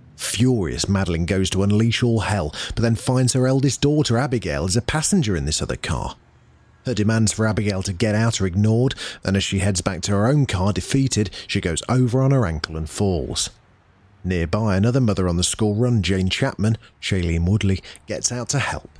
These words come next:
The two immediately hit it off, and Jane offers Madeline and Chloe a ride to school with her and her son Ziggy. Jumping forward, we cut to one of the detectives from the aftermath of the fundraiser hosting a press conference,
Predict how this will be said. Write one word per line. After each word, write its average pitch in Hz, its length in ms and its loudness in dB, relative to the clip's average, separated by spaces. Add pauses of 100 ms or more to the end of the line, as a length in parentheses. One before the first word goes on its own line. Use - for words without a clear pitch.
(200)
The - 80 -6
two - 180 0
immediately 131 480 2
hit - 240 -6
it - 80 -6
off, 92 240 -2
and 87 100 2
Jane 117 300 2
offers 101 260 0
Madeline 95 360 2
and 101 100 4
Chloe 82 300 -4
a 80 40 -2
ride 98 300 0
to 101 80 -2
school 78 300 -4
with 107 140 0
her 92 220 2
and 95 120 2
her 104 80 2
son 113 300 2
Ziggy. 113 420 0 (480)
Jumping 87 300 -4
forward, 123 460 2 (240)
we 117 60 0
cut - 240 -2
to 127 60 -4
one 110 140 2
of 87 60 -2
the 92 80 -2
detectives - 560 -4
from 98 100 2
the 110 100 2
aftermath 104 460 0
of 90 120 0
the 82 40 -6
fundraiser 110 640 0
hosting 113 400 0
a 120 60 2
press - 340 -4
conference, 82 540 -2